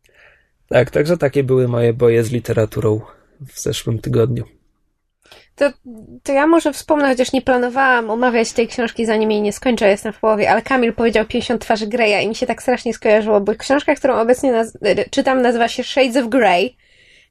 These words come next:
Speaker 2: Nie należy jej <laughs> mylić absolutnie z tym, co pani, jakiej tam E L James wyprodukowała. E, Shades of Grey to jest książka Jaspera Forda, pisanego przez dwa F. Nie wiem, jak to się po polsku wymawia. Em, część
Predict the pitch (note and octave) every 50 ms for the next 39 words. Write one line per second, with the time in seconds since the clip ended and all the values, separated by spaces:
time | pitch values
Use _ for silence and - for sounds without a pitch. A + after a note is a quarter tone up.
0 | _ - A#3+ B3+ B3+ C#4 D#4 D4 D#4+ D4 - G#3 F#3 - F#3+ - - G#3 - -
1 | G3 F#3 - - A#3 F3+ - - G3+ G3 - - G#3 F#3+ F#3+ F#3+ F3+ - F#3+ F#3
2 | F#3 F#3+ G3 - - - - G3+ G3+ - - G3 F#3 G3+ F#3+ - G3+ G3 - -
3 | F#3+ F#3+ F#3+ F#3+ F#3+ G3 - _ _ _ _ _ _ _ _ - G3+ G3+ - G#3
4 | G#3 G#3 F#3+ F3+ F3+ - - G#3+ G#3 G#3 G3 G3 F#3+ G3 F#3+ G#3 G3 F3+ F3 F3+
5 | F#3+ F#3+ - - F#3+ F3+ - G3 F#3 G3+ - - G#3 F3+ F3 E3+ F3 G#3+ C4 -
6 | _ _ _ _ _ _ _ - - - _ _ _ _ _ - G#3+ A3+ A3+ G#3
7 | G3+ - - - D#4 E4 F4 - G#4 F4 D4 D4+ D4+ D4 D4+ C#4+ D4 C#4 C#4 -
8 | - - - B3+ C4 C#4+ - - - D4+ C4 B3+ A3+ - - G#3+ B3 B3 - -
9 | C4+ C#4 D4 C#4 - - - - C4+ A#3 G3+ G3 F#3+ F3 F3+ G3 B3+ C#4 - _
10 | _ _ _ _ - - G#3 G3+ G3 G3 F#3 - - G3+ G3 F#3+ G3 G3+ F#3 -
11 | - F#3+ - G#3 - - _ _ _ _ _ _ _ - G3 F#3 F3+ F#3+ - -
12 | - - - _ _ _ - G3 F#3 - - G3 G3 G3+ G3 F#3 F#3+ G#3 A#3+ C#4
13 | _ _ _ _ _ _ - - - _ _ _ _ - A#3 A#3 A3+ A3+ A3+ A3+
14 | A3+ G3 - - C#4 C#4